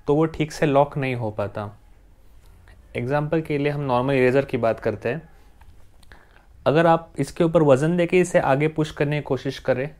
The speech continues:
तो आपको काफ़ी ज़ोर लगता है। वही चीज़ आप कोई मार्कर या कोई प्लास्टिक की चीज़ पकड़े, तो वो काफ़ी आसानी से बिना ज़ोर लगाए फिसल सकती है,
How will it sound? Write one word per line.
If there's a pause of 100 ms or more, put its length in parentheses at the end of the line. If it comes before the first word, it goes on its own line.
(160)
तो
आपको
काफ़ी
ज़ोर
लगता
है। (1400)
वही
चीज़
आप
कोई
मार्कर
या
कोई
प्लास्टिक
की
चीज़
पकड़े, (760)
तो
वो
काफ़ी
आसानी
से (440)
बिना
ज़ोर
लगाए
फिसल
सकती
है,